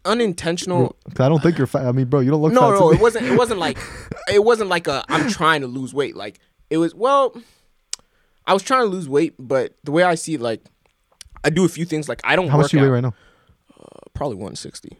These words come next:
Speaker 2: One sixty?
Speaker 1: I've been, I've been
Speaker 2: That's
Speaker 1: at
Speaker 2: solid.
Speaker 1: one sixty, one sixty-five for, like, that's,
Speaker 2: That's solid.
Speaker 1: you know, it's, it's a constant pretty much. But, uh,
Speaker 2: Yeah, that's
Speaker 1: when I
Speaker 2: not
Speaker 1: was trying to lose weight, like, it's not that I try not to eat, 'cause the way I eat is, like, I have a big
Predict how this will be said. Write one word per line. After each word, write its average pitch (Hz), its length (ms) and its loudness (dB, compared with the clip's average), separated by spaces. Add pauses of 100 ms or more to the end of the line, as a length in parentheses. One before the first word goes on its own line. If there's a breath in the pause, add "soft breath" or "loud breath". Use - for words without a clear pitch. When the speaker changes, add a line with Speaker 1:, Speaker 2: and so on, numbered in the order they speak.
(120)
Speaker 2:
One 123 120 -2
sixty? 120 200 -4
Speaker 1:
I've 156 80 2
been, 147 100 -2
I've 143 120 2
been 151 100 0
Speaker 2:
That's 131 120 2
Speaker 1:
at - 40 -2
Speaker 2:
solid. 139 80 4
Speaker 1:
one 131 80 2
sixty, 131 260 -4
one 120 180 -6
sixty-five 104 500 -10
for, - 80 -12
like, - 180 -12 (960)
that's, 139 140 2
Speaker 2:
That's - 60 -10
solid. 110 200 -4 (100)
Speaker 1:
you 156 160 0
know, 98 200 -4
it's, - 280 -12
it's - 380 -20 (180)
a - 80 -14
constant - 480 -12
pretty 98 160 -12
much. 92 320 -14
But, 131 160 0
uh, 127 300 2
Speaker 2:
Yeah, 127 80 0
that's 110 100 0
Speaker 1:
when 151 80 4
I 160 40 4
Speaker 2:
not 170 60 2
Speaker 1:
was 170 120 0
trying 185 160 0
to 160 80 0
lose 151 180 0
weight, 143 200 2
like, 117 180 -2 (840 soft breath)
it's - 160 0
not 180 220 0
that 131 260 -4
I 110 100 -4
try 135 220 0
not 120 220 -6
to - 100 -8
eat, - 100 -14
'cause 113 280 -6
the 143 80 -4
way 151 180 4
I 131 140 -2
eat 120 180 -8
is, 113 160 -6
like, 104 260 -10 (680)
I 139 100 2
have 156 320 0
a 131 60 -4
big 143 360 -6